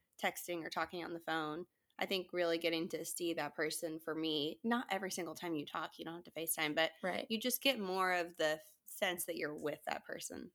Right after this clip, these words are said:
Speaker 1: I think.
Speaker 2: And they don't have to be an hour long each.
Speaker 1: No, they can be
Speaker 2: Some-,
Speaker 1: five minutes.
Speaker 2: someti-, yeah, sometimes it's literally like,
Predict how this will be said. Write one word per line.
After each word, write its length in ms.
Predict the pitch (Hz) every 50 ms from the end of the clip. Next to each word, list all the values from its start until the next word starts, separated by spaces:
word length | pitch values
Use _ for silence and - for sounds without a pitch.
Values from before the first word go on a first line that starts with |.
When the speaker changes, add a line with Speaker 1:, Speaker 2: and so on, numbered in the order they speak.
| - -
Speaker 1:
I 60 | 180
think. 260 | - - 69 67 - - _ _ _ - - - - - -
Speaker 2:
And 180 | 208 233 254
they 100 | 277 254
don't 180 | 233 220 - 185
have 160 | 190 190 170
to 100 | - 202
be 460 | 180 190 190 180 180 180 175 170 - _ _ _
an 80 | - 175
hour 240 | 175 175 175 175 175
long 260 | 170 170 170 170 160
each. 460 | 175 220 - - - - - - - -
Speaker 1:
No, 360 | 247 277 294 226 - - - - _ _ _ -
they 80 | 277 294
can 80 | 311
be 100 | 302 302
Speaker 2:
Some-, 240 | - 240 247 285 285
Speaker 1:
five 100 | 302 320
minutes. 300 | 262 175 - - 233 208
Speaker 2:
someti-, 320 | 262 285 311 339 320 -
yeah, 160 | 240 262 240 190
sometimes 500 | - - 240 254 277 320 311 269 233 214
it's 120 | 202 190
literally 300 | 202 220 220 220 220 208
like, 220 | 202 190 185 185